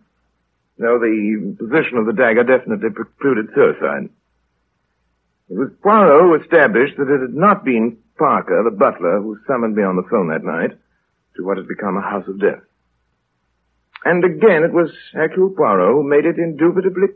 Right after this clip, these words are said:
clear that nobody had seen Roger Ackroyd alive after nine thirty, at which time Raymond, the secretary, had heard Ackroyd's voice in the study. In spite of all this, it seemed to me that Hercule Poirot was making little real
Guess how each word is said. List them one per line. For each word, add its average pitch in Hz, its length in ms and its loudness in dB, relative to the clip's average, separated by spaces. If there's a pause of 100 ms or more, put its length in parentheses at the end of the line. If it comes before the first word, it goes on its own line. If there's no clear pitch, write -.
clear 107 300 4
that 143 160 0
nobody 156 460 4
had - 180 -6
seen 156 140 -4
Roger 147 340 2
Ackroyd 110 380 0
alive 135 500 0
after 151 300 0
nine 151 300 0
thirty, 104 280 0
at 113 80 -4
which 135 200 -8
time 123 220 -4
Raymond, 143 280 0
the 151 120 -10
secretary, 120 420 -2
had 131 100 -2
heard 139 320 0 (300)
Ackroyd's 131 420 -2
voice 117 340 0
in 127 120 -4
the 135 140 -8
study. 104 360 0 (1500)
In 175 180 -8 (260)
spite 294 240 -2
of 277 80 -4
all 226 220 4
this, 151 160 0
it 165 140 -8
seemed 190 140 0
to 180 40 -6
me 175 80 -2
that 151 160 0
Hercule 175 320 -2
Poirot 143 320 4
was 147 80 -2
making 170 400 -4 (800)
little 220 200 -2
real 170 420 0